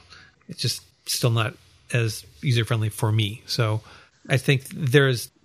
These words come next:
and there's other games that have made the transition from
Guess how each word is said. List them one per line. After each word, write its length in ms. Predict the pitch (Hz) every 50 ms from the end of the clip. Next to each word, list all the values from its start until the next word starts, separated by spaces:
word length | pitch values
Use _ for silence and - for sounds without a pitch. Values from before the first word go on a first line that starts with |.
| - 175
and 200 | 160 156 156 139
there's 160 | 131 127 156
other 320 | 151 135 151 147 135 127 117 - - 170
games 400 | 123 127 123 123 123 120 123 113 -
that 100 | 117 113
have 240 | 113 107 110 - - -
made 120 | - 123 110
the 40 | 113
transition 520 | - - 113 107 113 117 - - 127 120
from 360 | - - 117 110 110 107 107